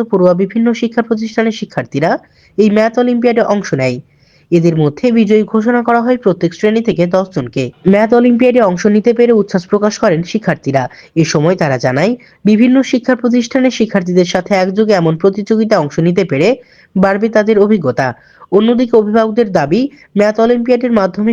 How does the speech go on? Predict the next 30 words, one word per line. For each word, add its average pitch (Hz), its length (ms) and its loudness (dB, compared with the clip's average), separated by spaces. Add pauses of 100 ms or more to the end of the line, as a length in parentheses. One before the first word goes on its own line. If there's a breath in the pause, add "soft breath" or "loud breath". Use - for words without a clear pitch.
(100)
শিক্ষার্থীদের 196 560 0
গণিতের 220 340 0
প্রতি 220 180 -2 (100)
আগ্রহ 156 200 -2 (140)
করবে 139 240 2 (440 loud breath)
এবং 214 140 2 (140)
গাণিতিক 226 420 -2
দক্ষতা 202 340 -2 (100)
যাচাই 196 280 -2
করা 135 220 -2
সম্ভব। 131 340 -4 (520 soft breath)
ম্যাথ 208 320 2
অলিম্পিয়াডের 247 520 0
মতো 240 140 0 (160)
আয়োজন 180 320 0 (100)
গণিতের 170 340 0
প্রতি 175 180 -2 (100)
শিক্ষার্থীদের 220 520 -2 (100)
ভালোবাসা 170 440 0 (140)
ও - 20 2 (180)
আগ্রহ 196 220 -2 (120)
বাড়ানো 135 320 0 (440 soft breath)
এবং 208 180 2 (120)
তাদের 214 240 2 (120)
প্রতিভার 233 460 0
বিকাশে 214 320 -2 (100)
সহায়তা 233 400 0
করবে 226 260 0
বলে 233 200 0
জানান 190 220 0